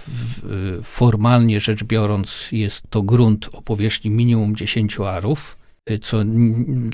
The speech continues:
n-, dla wielu nie jest do końca wiadome. Bardzo dobrze, że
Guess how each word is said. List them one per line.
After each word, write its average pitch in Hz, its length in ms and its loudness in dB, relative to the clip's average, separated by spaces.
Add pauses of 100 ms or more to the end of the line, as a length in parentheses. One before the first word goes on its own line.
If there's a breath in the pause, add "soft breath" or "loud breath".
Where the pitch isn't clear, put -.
(100)
n-, 117 320 -2
dla 113 200 0
wielu 113 300 2
nie 110 180 2
jest 110 320 -4
do 113 100 -2
końca 110 360 -2 (340)
wiadome. 113 600 2 (340)
Bardzo 117 520 2
dobrze, 120 480 2 (600)
że 107 520 -2